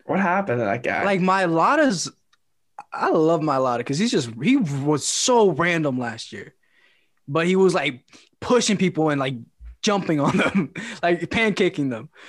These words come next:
Speaker 2: But, like, for, for Andre Dillard and, like, the, the Lions stack, like, like, what do we do with him? Like,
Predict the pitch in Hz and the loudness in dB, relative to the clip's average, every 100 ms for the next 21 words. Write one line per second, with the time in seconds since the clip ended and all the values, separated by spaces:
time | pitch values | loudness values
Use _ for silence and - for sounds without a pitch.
0 | - 196 214 214 214 196 - 190 185 269 | -6 2 2 2 2 0 0 0 2 2
1 | 277 175 147 214 285 277 214 196 165 151 | 2 2 2 2 4 2 2 0 0 0
2 | 143 147 131 175 302 - - 185 330 - | 0 0 0 2 2 0 -2 0 0 0
3 | 240 190 - _ _ _ - 180 208 302 | -2 -2 -8 _ _ _ -10 -6 0 2
4 | 196 - 175 330 302 - 101 78 _ _ | 0 0 0 2 0 -4 -10 -14 _ _
5 | _ _ _ _ _ _ _ _ _ _ | _ _ _ _ _ _ _ _ _ _
6 | _ - 143 | _ -6 -6